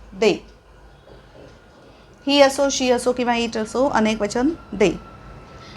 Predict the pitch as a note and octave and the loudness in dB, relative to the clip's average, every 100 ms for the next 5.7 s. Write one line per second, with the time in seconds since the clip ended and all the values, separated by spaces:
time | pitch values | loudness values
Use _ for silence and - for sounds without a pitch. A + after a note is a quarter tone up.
0 | - - B3 C4 A#3+ C4 A3 - - - | -16 -4 0 2 2 0 -2 -6 -16 -20
1 | - - - - - - - - - - | -20 -20 -20 -20 -20 -20 -20 -20 -20 -20
2 | - - - - - - - - - - | -20 -20 -20 -20 -20 -20 -20 -20 -20 -20
3 | - - - - - A3+ A3 - C#4 A#3+ | -20 -20 -20 -20 -6 4 4 6 2 2
4 | B3 C#4 C4+ C4+ - C4 A#3+ A#3 D#4 - | 2 2 2 0 4 4 2 0 -2 -4
5 | - G#3+ A#3 C4 C#4+ - | -12 -6 0 0 0 -6